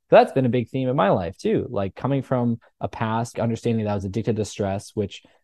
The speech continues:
is a classic sign of trauma, and then getting into an example they use of extreme sports and, like, all these things. And I'm like, "Man, like, I've always had, or I, I've developed over the last thirteen years now, this idea that I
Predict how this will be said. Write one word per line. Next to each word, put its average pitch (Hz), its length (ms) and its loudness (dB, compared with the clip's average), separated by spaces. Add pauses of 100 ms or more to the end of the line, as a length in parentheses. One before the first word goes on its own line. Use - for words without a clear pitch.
(180)
is - 340 -16
a - 40 -20
classic 110 360 -2
sign 107 240 -2
of 101 80 -6
trauma, 104 380 -2
and 101 100 -2
then 98 120 -4
getting 107 240 0
into 104 540 -4
an 113 60 -4
example 110 400 0
they 107 120 2
use 110 320 2
of 104 140 0
extreme 104 360 -4
sports 101 460 -2 (280)
and, 120 160 4
like, 113 140 0
all 120 180 4
these 131 240 4
things. 107 320 -2
And 104 80 -2
I'm 104 100 -2
like, 95 200 -4 (100)
"Man, 127 300 -8
like, 92 260 -8 (500)
I've 110 220 4
always 117 320 4
had, 113 320 0
or 104 120 -2
I, 107 240 0
I've 104 120 -4
developed 113 460 0
over 104 80 -2
the 104 60 0
last 101 460 -2 (240)
thirteen 104 380 -4
years 117 320 0
now, 95 220 -4
this 92 200 -6
idea 101 460 -2
that 92 300 -6 (300)
I - 60 -14